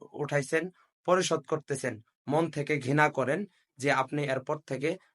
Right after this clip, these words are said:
আর সুদে লোন নেবেন না। ইনশাআল্লাহ এটাই আমাদের জন্য সর্বোচ্চ সুযোগ। যদি ভালো কাজের নিয়ত করেও মৃত্যুবরণ করেন, কাল কিয়ামতের দিন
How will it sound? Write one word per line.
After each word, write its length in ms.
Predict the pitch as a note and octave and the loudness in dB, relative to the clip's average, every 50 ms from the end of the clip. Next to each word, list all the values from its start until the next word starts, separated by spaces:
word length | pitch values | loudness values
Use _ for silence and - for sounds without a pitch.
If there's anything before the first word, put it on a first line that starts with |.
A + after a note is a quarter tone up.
| _ _ | _ _
আর 240 | - C3 C#3 D#3 E3 F3+ | 2 4 4 4 2 -2
সুদে 600 | E3+ - - - - C#3+ C3+ B2 C#3+ D#3+ F#3 G3 _ _ _ _ _ _ _ _ _ _ _ _ | -8 -10 -12 -6 -4 -4 -2 0 0 -2 -2 -4 _ _ _ _ _ _ _ _ _ _ _ _
লোন 240 | A#2+ C3 D3 D#3 D#3 | -2 0 2 2 2
নেবেন 340 | D#3 D3+ D3+ C#3 C#3 B2+ A#2 | 2 2 2 2 0 -2 -2
না। 220 | A2+ A2 G#2 - _ _ _ _ _ _ _ _ _ | -4 -6 -8 -10 _ _ _ _ _ _ _ _ _
ইনশাআল্লাহ 680 | - D3 D#3+ D#3 - - E3+ E3 D#3+ D3+ D3 D#3 E3+ G3 - _ _ _ _ | -4 -4 -4 -2 2 4 4 4 4 4 2 0 0 0 -8 _ _ _ _
এটাই 320 | - C#3 D3 C#3+ E3 D#3+ D#3 | -2 -2 0 2 2 4 4
আমাদের 360 | D3+ D3 D3+ C#3+ C#3+ C#3+ C3 | 4 2 2 -2 -2 -6 -4
জন্য 360 | C3 D3 D3 D3 D#3 E3+ E3+ - _ _ | -4 -4 -2 -2 -2 -2 -4 -6 _ _
সর্বোচ্চ 540 | _ - - E3 E3 D#3+ F3 F3 - - - | _ -2 -2 -2 0 0 -2 -4 -4 -8 -8
সুযোগ। 400 | D3+ - - D3+ C3+ A#2+ A#2+ - - _ _ _ _ _ _ _ | -6 -2 -2 -2 -2 -2 -4 -8 -8 _ _ _ _ _ _ _
যদি 220 | B2+ D#3+ E3 F#3 F3+ | -4 -2 -2 0 -2
ভালো 260 | C#3+ B2 C#3 C#3+ D#3+ D3+ | 0 0 2 2 0 2
কাজের 460 | D3+ D#3+ D#3+ D3 D#3+ D#3+ C3+ C3+ - _ _ _ | 2 2 2 2 0 -2 -2 -6 -12 _ _ _
নিয়ত 340 | - C#3 D#3 E3+ G3 G3+ - _ | -4 0 0 0 0 0 -4 _
করেও 280 | - F3+ D#3+ D#3 D3+ D3+ D3+ - _ _ _ _ _ - | -2 0 0 2 0 0 -4 -10 _ _ _ _ _ -4
মৃত্যুবরণ 580 | D3+ F3 - - F#3+ D#3+ E3 F3 E3+ E3 D#3+ | -4 -4 -2 -4 -2 0 2 0 0 0 0
করেন, 240 | D3+ C#3+ C#3 D3 E3 F3+ - _ _ _ _ _ | 0 0 0 0 -2 -6 -10 _ _ _ _ _
কাল 220 | - D3 D3+ D3 C3+ | 2 2 2 2 0
কিয়ামতের 560 | - E3 F3 F#3 F#3 F#3 F#3 - F3+ D3+ B2+ | -2 0 0 2 2 0 -2 -4 -6 -4 -2
দিন 180 | D3 D3+ C#3 | -2 -2 -2